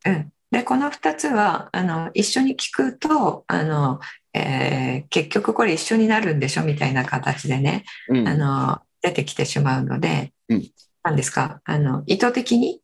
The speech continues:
Speaker 1: あの、
Speaker 2: うん。
Speaker 1: 揃えてしまうっていうのも、えー、心の中でちょっとそういう、あの、動きが出てきてしまうので、
Speaker 2: うん。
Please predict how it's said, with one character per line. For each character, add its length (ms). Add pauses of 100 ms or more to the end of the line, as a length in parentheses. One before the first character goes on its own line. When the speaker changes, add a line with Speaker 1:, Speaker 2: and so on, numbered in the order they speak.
Speaker 1:
あ 120
の、 440
Speaker 2:
う 60
ん。 0 (280)
Speaker 1:
揃 260
え 80
て 120
し 160
ま 160
う 20
っ 40
て 180
い 120
う 40
の 100
も、 240 (400)
え 480
ー、 60
心 340
の 140
中 240
で 140
ち 100
ょ 20
っ 80
と 80
そ 200
う 60
い 260
う、 180
あ 160
の、 140
動 220
き 140
が 100
出 120
て 100
き 60
て 80
し 140
ま 160
う 20
の 120
で、 300 (200)
Speaker 2:
う 60
ん。 140